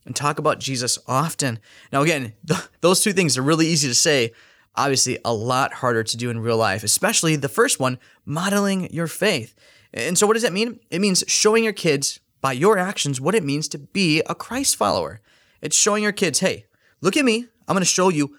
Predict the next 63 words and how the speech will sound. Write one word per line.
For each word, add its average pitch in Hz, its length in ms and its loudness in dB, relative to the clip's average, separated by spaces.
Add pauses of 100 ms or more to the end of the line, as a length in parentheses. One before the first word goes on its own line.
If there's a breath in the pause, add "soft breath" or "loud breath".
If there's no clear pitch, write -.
(160 loud breath)
how 180 380 0
to 196 100 -2
be 165 120 0
a 156 60 0
Christian, - 480 0
how 175 300 2
in 147 160 -2
real 185 240 2
life 160 260 0 (280 soft breath)
to 117 60 -6
apply 131 280 -2
God's 147 400 -2
word 131 320 0 (100)
in 123 180 -8
your 110 120 -2
life." 98 360 -4 (360 soft breath)
And 110 100 -10
so 143 60 0
that 131 80 2
when 143 80 2
your 139 80 2
kids 139 240 0
see 214 180 0
you, 135 320 0 (380)
uh, 127 100 -10
and 120 100 -4
they 131 60 -2
see 160 160 -2
your 185 140 4
actions, 139 320 -2
they 151 100 2
know 131 240 0 (320 soft breath)
that 143 280 0
is 151 440 2 (180)
<laughs> - 200 -10
a 151 40 0
solid, 180 600 2 (500)
faithful 143 560 -2
Christ - 400 -4
follower. 101 560 -2 (720 soft breath)
Now, 156 160 0
some 220 160 2
of 294 80 -2
you 240 100 2
don't 175 220 0
feel 190 240 2
confident 180 560 0
in 233 120 0
that. 117 200 0
Some 165 100 0
of 175 60 0
you 165 80 0
feel 151 140 0
like, 120 160 2
"Boy, 135 180 0
I'm 165 80 0
struggling 123 400 0
every 127 160 -2
day 127 140 -2
just 120 180 -4
to - 80 -10
do 160 140 -2
it." - 180 -6